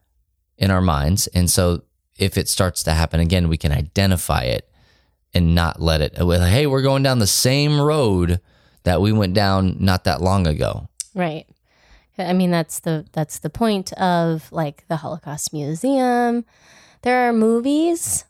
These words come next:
Speaker 2: like, um, The Boy in Striped Pajamas,
Speaker 1: Oh, man.
Speaker 2: The Pianist,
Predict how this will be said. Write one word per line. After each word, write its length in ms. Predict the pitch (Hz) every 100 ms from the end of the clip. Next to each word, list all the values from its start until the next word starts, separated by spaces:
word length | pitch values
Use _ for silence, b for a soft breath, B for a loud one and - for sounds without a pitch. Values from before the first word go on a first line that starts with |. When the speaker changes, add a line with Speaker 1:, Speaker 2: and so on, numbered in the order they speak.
| -
Speaker 2:
like, 520 | 196 185 180 180 -
um, 460 | - 180 180 175 175
The 100 | 175
Boy 200 | 160 160
in 120 | 160
Striped 460 | 156 - 170 - -
Pajamas, 720 | 220 294 349 294 220 185 170
Speaker 1:
Oh, 200 | 95 82
man. 680 | 76 73 78 87 90 82 76
Speaker 2:
The 120 | 73
Pianist, 1000 | 180 311 302 240 175 165 165 - - -